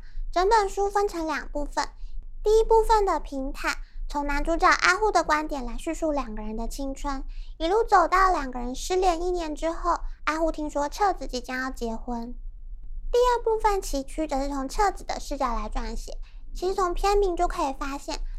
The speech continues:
两个人眼中的世界是很不一样的。就算是一起长大的青梅竹马，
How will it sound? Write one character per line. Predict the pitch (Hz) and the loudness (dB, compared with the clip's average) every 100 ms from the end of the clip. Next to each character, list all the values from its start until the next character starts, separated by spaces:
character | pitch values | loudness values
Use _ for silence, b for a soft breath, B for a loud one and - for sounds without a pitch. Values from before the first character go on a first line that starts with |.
| - | -4
两 | 262 262 | -2 0
个 | |
人 | 285 370 | 0 2
眼 | 370 311 | 2 2
中 | 370 | 2
的 | 403 403 | 2 2
世 | 403 | 0
界 | 392 403 392 | 0 0 0
是 | 427 | 0
很 | 415 339 277 | 0 0 -2
不 | 320 | -4
一 | 302 | -4
样 | 294 294 262 | -4 -6 -6
的。 | - - b b b - | -6 -6 b b b 2
就 | 466 | 4
算 | 480 480 | 6 4
是 | 466 466 | 6 4
一 | |
起 | 440 359 | 4 2
长 | 359 262 | 0 0
大 | - 370 | 2 2
的 | 349 | 2
青 | - 339 | 0 -2
梅 | 339 285 269 | -4 -4 -4
竹 | 254 | -4
马， | 254 254 | -6 -6